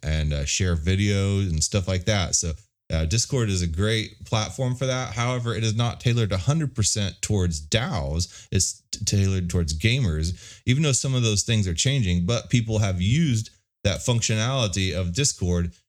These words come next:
in order to be able to, um, uh, tailor it more towards ga-, daos by creating bots. So here's a website, top dot G G, that is, focuses specifically on Discord bots and servers. One second here.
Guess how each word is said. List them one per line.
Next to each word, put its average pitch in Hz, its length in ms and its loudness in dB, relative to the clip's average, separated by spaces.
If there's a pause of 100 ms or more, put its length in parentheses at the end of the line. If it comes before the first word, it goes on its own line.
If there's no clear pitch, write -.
in 104 160 2
order 107 260 0
to 104 140 -4
be 95 240 -2
able 90 300 -2
to, 87 500 -2
um, 78 400 -4 (380)
uh, 65 380 -6 (260)
tailor 127 460 0
it 80 80 -8
more 120 380 2
towards 101 320 -2
ga-, 90 320 -2
daos 90 460 0
by 82 140 0
creating 82 560 0
bots. 101 640 -4 (120)
So 113 140 0
here's 165 200 0
a 139 40 -2
website, 92 680 -2
top 104 360 -4
dot 85 260 -4
G 98 240 0
G, 87 520 0
that 82 200 -2
is, - 220 -6
focuses 113 540 0
specifically 87 1080 -4
on 87 280 -2
Discord 90 520 -2
bots 85 300 -4
and 78 100 -4
servers. 95 560 -4
One 117 220 2
second 80 320 -2
here. 64 140 -6